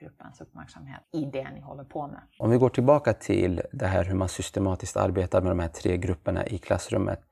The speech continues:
Speaker 2: Ni har ett väldigt viktigt citat. Det står: "Det är utanför barnets beteende som ska ignoreras, inte barnet."
Speaker 1: Mm.
Speaker 2: Kan du utveckla det?
Speaker 1: Utanför barnen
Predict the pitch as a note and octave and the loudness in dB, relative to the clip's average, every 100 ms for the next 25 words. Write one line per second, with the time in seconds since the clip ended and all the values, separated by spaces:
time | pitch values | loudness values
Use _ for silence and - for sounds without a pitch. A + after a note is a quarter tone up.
0 | _ G#2 A2 A2+ G#2 G2+ B2 A2 G#2 A2 | _ 4 8 8 8 8 8 8 2 0
1 | - - - - - C#3 A2 - G#2+ - | -2 -6 -6 -6 4 8 8 6 -2 0
2 | A2 G2+ - _ _ _ - G2 - A2 | 0 0 -4 _ _ _ 0 4 6 6
3 | - - C#3 A#2+ A2+ G#2 G#2 F#2+ A#2+ A#2 | 4 6 6 6 2 4 4 8 8 8
4 | G#2 G#2 G2+ - - C#3 B2+ G2+ F#2+ - | 2 0 -2 -2 0 2 4 4 0 -2
5 | F#2+ G2 F#2+ G2 F#2+ G2+ F#2+ - - G#2 | -4 -4 -2 -2 -2 -2 -4 -8 -6 -2
6 | G2 G2+ G#2+ G2 - - - E3+ D#3+ - | 0 4 6 6 2 -8 -20 -20 -20 -14
7 | - A2+ - G#2 - - - G#2+ - - | -4 -2 0 -2 0 0 0 -8 -8 -4
8 | - F3 F#3 G3+ F#3+ F3+ | -2 -2 2 4 2 -4